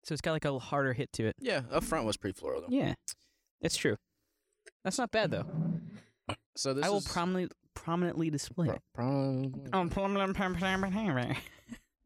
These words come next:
Speaker 2: Guys, I, I'm pretty exhausted today. I drove down from Georgia this morning.
Speaker 1: Georgia.
Speaker 2: I've been, uh, doing the slow move to Atlanta. This will be my last episode in studio
Speaker 1: That's so sad.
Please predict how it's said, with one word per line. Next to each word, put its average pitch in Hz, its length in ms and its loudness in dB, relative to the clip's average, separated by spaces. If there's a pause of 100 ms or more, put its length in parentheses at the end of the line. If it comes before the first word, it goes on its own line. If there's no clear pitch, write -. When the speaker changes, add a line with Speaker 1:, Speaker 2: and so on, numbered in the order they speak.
Speaker 2:
Guys, 131 260 2
I, 139 160 0
I'm 117 180 -2
pretty 123 240 0
exhausted 113 440 2
today. 101 280 2
I 107 60 0
drove 107 280 0
down 107 200 2
from 92 180 -8
Georgia 104 320 4
this 90 180 0
morning. 104 280 2 (480)
Speaker 1:
Georgia. 104 880 0
Speaker 2:
I've 98 100 0
been, 104 200 2
uh, 95 240 2 (180)
doing 107 180 2
the 98 60 0
slow 104 340 0
move 101 280 0 (360)
to 110 200 0
Atlanta. 107 400 0 (400)
This 107 120 0
will 101 80 -4
be 110 100 2
my 95 140 2
last 101 380 2
episode 98 400 0
in 101 120 2
studio 110 560 0
Speaker 1:
That's - 160 -8
so 170 120 2
sad. 127 400 0